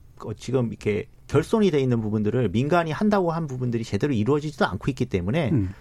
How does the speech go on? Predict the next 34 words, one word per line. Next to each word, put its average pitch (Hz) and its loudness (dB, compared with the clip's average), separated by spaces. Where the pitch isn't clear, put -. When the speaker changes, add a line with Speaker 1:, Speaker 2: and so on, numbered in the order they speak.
Speaker 1:
그런 208 2
부분들에 165 2
대해서 127 0
좀 123 -6
조속히 139 0
저는 127 0
공공화할 226 2
수 233 -4
있다고 170 0
생각을 143 -2
합니다. 117 -4
Speaker 2:
예. 139 6
Speaker 1:
그 101 6
병원을 160 0
조금 226 0
더 202 4
설명을 202 4
드리면 139 -2
이게 127 2
건물 165 2
하나를 170 4
<clears throat> - -
가지고 127 2
뭐 127 2
도립 143 2
요양병원, 131 2
요양원, 127 2
그다음에 120 0
뭐 120 -2
수영장, 180 0
헬스장 170 0
같이 - -6
다 123 -2
썼는데요. 156 -2